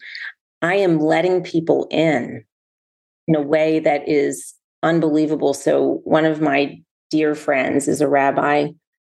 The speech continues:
And after years of raising Jewish kids, so we were definitely star-crossed lovers. Alan was raised in modern Orthodoxy, and my family was extremely Catholic.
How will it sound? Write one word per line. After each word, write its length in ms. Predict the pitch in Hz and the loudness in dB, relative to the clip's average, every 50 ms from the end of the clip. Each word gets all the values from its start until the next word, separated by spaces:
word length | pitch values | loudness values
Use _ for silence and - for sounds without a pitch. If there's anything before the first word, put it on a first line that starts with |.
| _ _ _ _ _ _ _ _ _ _ - | _ _ _ _ _ _ _ _ _ _ -2
And 480 | 156 151 147 143 143 143 143 143 135 - | 0 2 2 2 2 2 2 0 0 0
after 300 | - 143 139 - - 151 | -2 -2 0 0 -2 -2
years 560 | 143 139 147 160 156 151 151 147 147 143 - | 0 0 0 2 2 2 2 0 0 0 0
of 260 | 151 147 139 135 131 - _ - - - - - _ | -2 -2 -2 -4 -6 -10 _ -18 -18 -18 -20 -20 _
raising 400 | - 147 151 147 147 147 156 143 | -2 0 0 0 0 0 0 -2
Jewish 340 | 135 143 147 143 139 135 - | 0 0 0 0 0 0 -4
kids, 420 | - - - 147 135 131 113 - - | -4 -2 0 0 0 0 -2 -4 -2
so 160 | - 139 135 | 0 0 2
we 180 | 131 127 143 135 | 2 2 2 2
were 280 | 123 135 135 135 131 | 2 2 0 0 0
definitely 420 | 127 - 143 135 - 143 139 135 139 | 0 0 0 0 0 0 0 0 0
star-crossed 680 | 131 - - 135 131 131 131 - 139 139 - - - - | 0 0 2 2 2 0 0 0 0 0 0 -2 -2 0
lovers. 480 | - - - - - - - - - - _ _ _ _ _ - | 0 0 2 0 0 -2 -2 -6 -10 -14 _ _ _ _ _ -2
Alan 240 | 143 143 139 135 135 | -2 0 2 2 0
was 160 | 131 120 131 | 0 0 0
raised 240 | 139 131 131 127 135 | 0 0 0 0 0
in 100 | 131 131 | 0 0
modern 320 | 131 131 135 135 135 131 | 0 0 0 0 0 0
Orthodoxy, 720 | 131 131 131 127 - - - - - - - - - 120 131 | 2 0 0 0 0 0 0 0 0 -2 -2 0 0 2 2
and 220 | - - - - - - _ _ _ _ _ _ - | 2 2 0 -2 -4 -10 _ _ _ _ _ _ 0
my 260 | 143 131 117 120 120 - - - | 2 2 2 0 -2 -4 -4 -2
family 340 | - 139 123 123 123 120 123 | -2 0 2 2 0 0 0
was 180 | 120 123 - - | 0 0 0 -2
extremely 540 | - - - - - 127 - - 131 127 - | -2 -4 -6 -4 -2 -2 0 0 0 0 0
Catholic. 560 | - - - - - - - 113 - - | 0 -2 -2 -2 -2 0 0 0 0 -2